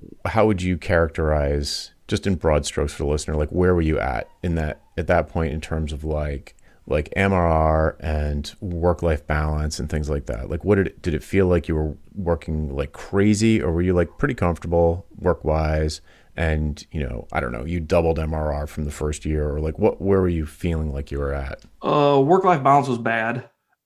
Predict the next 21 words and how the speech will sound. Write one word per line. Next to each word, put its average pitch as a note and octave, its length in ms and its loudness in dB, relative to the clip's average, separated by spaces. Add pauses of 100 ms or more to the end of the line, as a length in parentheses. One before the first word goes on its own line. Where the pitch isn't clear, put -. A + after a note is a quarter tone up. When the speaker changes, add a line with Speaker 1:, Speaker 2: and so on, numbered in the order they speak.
Speaker 2:
I A#2+ 100 -6
was A#2 120 -4
working A#2 220 -2
a G#2+ 60 -2
lot. G#2 440 -4 (300)
Um, G#2 540 -10 (320)
m-, D3 380 -2
money-wise, C3 560 4
I B2+ 100 2
was A#2+ 480 0 (340)
a - 40 -6
couple C#3 200 -4
hundred, C3+ 420 6
almost B2+ 320 4
a A2+ 40 -2
few A#2+ 140 0
thousand, A2+ 460 -2
a G#2+ 140 -4
few A#2 160 -4
hundred A2 160 -4
thousand. G#2+ 440 -4